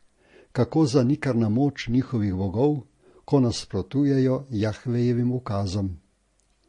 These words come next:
Egiptovsko ljudstvo bo kaznoval zaradi njihovega malikovalstva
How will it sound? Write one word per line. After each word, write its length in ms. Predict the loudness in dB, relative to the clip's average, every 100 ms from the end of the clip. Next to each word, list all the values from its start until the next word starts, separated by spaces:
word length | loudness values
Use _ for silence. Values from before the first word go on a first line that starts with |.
| _ _ _ _ -4
Egiptovsko 640 | -2 -2 -2 -4 -4 -4
ljudstvo 440 | -2 -2 -4 -2 0
bo 160 | 0
kaznoval 640 | 0 -2 -2 -2 -2 -2 -2
zaradi 480 | -2 0 0 0 0
njihovega 580 | 0 0 -2 -2 -2
malikovalstva 920 | -2 -4 -4 -4 -4 -4 -6 -4 -4